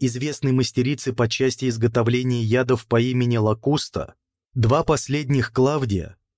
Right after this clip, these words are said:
Британик и его отец, в литературных источниках умирают поразительно похожим образом. Впрочем, в случае с британиком способ не отличался новизной.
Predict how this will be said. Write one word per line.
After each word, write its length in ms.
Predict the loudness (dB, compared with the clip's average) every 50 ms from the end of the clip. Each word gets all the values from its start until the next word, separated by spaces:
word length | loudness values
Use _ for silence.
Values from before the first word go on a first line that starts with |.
| _ _
Британик 720 | 0 2 2 2 0 0 0 0 2 0 0 0 -4 -4 -4
и 60 | -2
его 300 | 0 0 2 2 4 4
отец, 480 | 4 2 2 0 0 0 0 -4 -10 -10 _
в 120 | 0 0
литературных 760 | 0 0 0 0 -2 0 0 0 0 0 0 -2 -2 0 0
источниках 720 | 0 0 0 -2 -2 -2 -2 -4 -4 0 0 -2 -2 0 0
умирают 520 | 0 2 2 2 2 2 2 0 -2 -2 _
поразительно 680 | 0 2 2 0 0 -2 -8 -4 -2 0 0 0 0
похожим 560 | 0 -2 -4 0 0 0 0 0 0 -2 0
образом. 600 | 0 0 0 -2 -6 -8 -10 -12 -16 -18 -20 -20 _ _ _ _ _ _ _
Впрочем, 680 | _ -16 -4 0 2 2 2 2 0 -4 -6 -6 -8 -8
в 60 | -8
случае 440 | -6 -4 -2 -2 -2 -2 -2 -4 -2
с 60 | -2
британиком 800 | 0 0 0 0 2 2 0 2 2 0 0 0 -2 -6 -8 -8
способ 540 | _ -14 -10 -2 0 0 0 0 -2 -4 -2
не 100 | 0 0
отличался 640 | 0 0 -2 -4 -4 -4 -2 -2 -2 -2 -2 0 0
новизной. 640 | 2 2 2 2 0 0 -2 -4 -4 -4 -10 -18